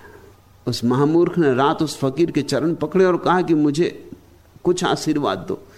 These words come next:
मेरी जिंदगी क्या ऐसे ही बीत जाएगी सुकड़े सुकड़े? क्या मैं महामूर्ख की तरह ही मरूंगा?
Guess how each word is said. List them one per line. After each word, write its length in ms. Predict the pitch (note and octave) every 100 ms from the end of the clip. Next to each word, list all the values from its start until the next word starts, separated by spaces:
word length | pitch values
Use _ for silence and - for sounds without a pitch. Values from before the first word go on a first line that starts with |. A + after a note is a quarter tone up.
| - -
मेरी 240 | E3 F3+
जिंदगी 420 | C#3 F3 G3+ F3 F#3
क्या 200 | D#3 -
ऐसे 420 | - E3 F3+ G3
ही 120 | F#3+
बीत 280 | D3 F3 D#3+
जाएगी 420 | F#3+ F3+ F3 E3
सुकड़े 360 | - D3 E3+ F3
सुकड़े? 400 | - - - - _ _ _ _ _ _ _ _ -
क्या 140 | F#3+
मैं 260 | G#3 G#3 F3+
महामूर्ख 480 | E3+ F#3+ G3 A3+ -
की 80 | A3
तरह 240 | A3 A3
ही 160 | A#3 A3
मरूंगा? 420 | G#3 A3+ A3+